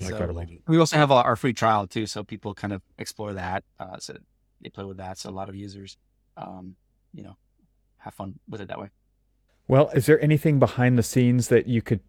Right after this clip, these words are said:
Speaker 3: maybe talk about here when it came to how you thought through the process of, of this? Uh, you mentioned you might have some Miro boards or something. I'm just wondering if, if there's anything back there that you could show that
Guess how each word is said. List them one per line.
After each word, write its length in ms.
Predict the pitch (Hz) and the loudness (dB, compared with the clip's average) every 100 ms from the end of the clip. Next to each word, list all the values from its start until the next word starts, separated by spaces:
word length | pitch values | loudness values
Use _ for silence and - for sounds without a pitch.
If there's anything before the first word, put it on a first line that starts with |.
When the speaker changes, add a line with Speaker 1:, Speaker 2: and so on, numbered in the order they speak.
| _ - | _ -2
Speaker 3:
maybe 280 | 127 113 | 2 2
talk 260 | - 113 - | 0 -2 0
about 320 | 110 107 110 | 2 2 0
here 260 | - 113 110 | 0 2 2
when 140 | 104 | 2
it 100 | - | -2
came 240 | - 101 98 | -2 -2 -2
to 460 | - 104 98 98 | 0 2 4 2
how 460 | 90 - 98 95 95 | 0 0 2 4 2
you 280 | 92 95 92 | 0 -2 -4
thought 500 | - - 95 92 - | -8 -2 0 0 -2
through 340 | - 101 98 95 | -6 -2 0 0
the 80 | |
process 680 | - 95 92 - 98 92 - | -2 -2 -2 -2 -4 -4 -6
of, 500 | 90 90 90 - - | -2 -2 -2 -6 -12
of 240 | - 95 - | -8 -6 -4
this? 260 | 98 - | -4 -2
Uh, 40 | 98 | -4
you 340 | 87 - 107 | -4 -4 -2
mentioned 340 | 110 101 92 | 0 0 -2
you 80 | 87 | 0
might 200 | 87 82 | 0 -2
have 160 | 85 80 | -2 -4
some 180 | 78 76 | -6 -4
Miro 220 | 82 80 | -2 -2
boards 240 | 78 78 | -2 -4
or 60 | 80 | -8
something. 300 | 80 82 82 | -10 -8 -8
I'm 100 | 82 | -8
just 180 | 80 76 | -8 -8
wondering 300 | 76 76 78 | -6 -6 -8
if, 180 | - | -10
if 100 | - | -12
there's 200 | - 82 | -8 -6
anything 300 | 82 82 82 | -6 -6 -6
back 220 | 78 78 - | -6 -6 -6
there 180 | 73 | -6
that 140 | 69 64 | -6 -8
you 80 | 80 | -10
could 140 | 76 | -10
show 260 | - 78 76 | -8 -6 -6
that 200 | 69 | -8